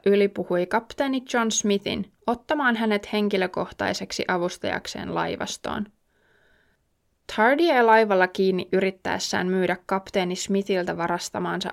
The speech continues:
omaisuutta. Hänet ruoskittiin julkisesti laivan kannella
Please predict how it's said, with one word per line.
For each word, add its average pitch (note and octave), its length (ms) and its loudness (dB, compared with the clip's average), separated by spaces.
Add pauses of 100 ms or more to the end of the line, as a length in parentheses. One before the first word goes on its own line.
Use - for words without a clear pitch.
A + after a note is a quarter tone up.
omaisuutta. F#3 800 -2 (760)
Hänet C#4 300 -2
ruoskittiin A3+ 760 4
julkisesti G3+ 640 4
laivan F#3 500 2
kannella F3 520 0